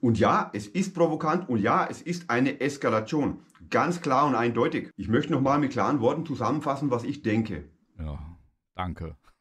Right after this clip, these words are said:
Speaker 2: Das, äh, klare Worte sind in dieser Zeit auch wirklich sehr wichtig, ne? Das ist vielleicht gar nicht so verkehrt.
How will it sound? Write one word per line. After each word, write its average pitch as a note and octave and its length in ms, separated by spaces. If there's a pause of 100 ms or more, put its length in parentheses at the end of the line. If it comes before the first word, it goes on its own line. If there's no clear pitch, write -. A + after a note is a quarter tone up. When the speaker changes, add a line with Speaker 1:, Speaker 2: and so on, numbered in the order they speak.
(3000)
Speaker 2:
Das, - 560
äh, E2+ 320 (880)
klare A#2+ 400
Worte A#2+ 320
sind G#2+ 240
in G2 160
dieser G#2+ 320
Zeit F#2+ 240
auch E2 120
wirklich E2+ 280
sehr E2+ 160
wichtig, E2+ 440
ne? E2 140
Das E2+ 140
ist - 60
vielleicht D#2+ 360 (500)
gar E2+ 120
nicht E2+ 160
so D#2+ 80
verkehrt. D#2 500